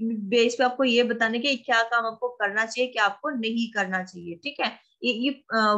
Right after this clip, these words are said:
we must take care not to hurt anyone, हमें किसी को भी दिल नहीं दुखाना चाहिए, हमें सबकी care करनी चाहिए। तो आप अपने classmate के according यहाँ पर बताएंगे कि कैसे जो है कौन से words उसको बोलने चाहिए, ठीक है। तो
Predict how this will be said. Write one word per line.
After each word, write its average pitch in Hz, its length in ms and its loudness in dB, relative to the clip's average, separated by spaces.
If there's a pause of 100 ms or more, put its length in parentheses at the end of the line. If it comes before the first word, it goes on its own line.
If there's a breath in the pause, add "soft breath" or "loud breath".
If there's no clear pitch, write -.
we 285 120 0 (120)
must 247 320 0
take 262 320 -2 (160)
care 254 200 2 (160)
not 220 340 -2
to 247 60 0 (100)
hurt 220 320 -2
anyone, 190 200 -8
हमें 220 200 -6
किसी - 280 -16
को 233 160 -2
भी 247 240 -2 (240 loud breath)
दिल 233 200 2
नहीं 233 140 2
दुखाना 233 360 0
चाहिए, 233 420 -6
हमें 226 280 -4
सबकी 220 320 -14
care 240 360 0
करनी 240 260 0
चाहिए। 233 340 -6 (200 soft breath)
तो 277 60 4
आप 269 120 4
अपने 277 240 0
classmate 254 520 -2
के - 100 -4
according 247 380 -2
यहाँ 240 140 0
पर 240 100 -6
बताएंगे 214 460 -4
कि 240 240 -10
कैसे 220 300 -2
जो 214 160 -2
है 240 240 -2 (360 soft breath)
कौन 262 260 6
से 285 120 0
words 240 240 2
उसको 240 240 2
बोलने 196 420 -2
चाहिए, 185 200 -8
ठीक 262 200 -6
है। 269 60 0
तो 262 260 0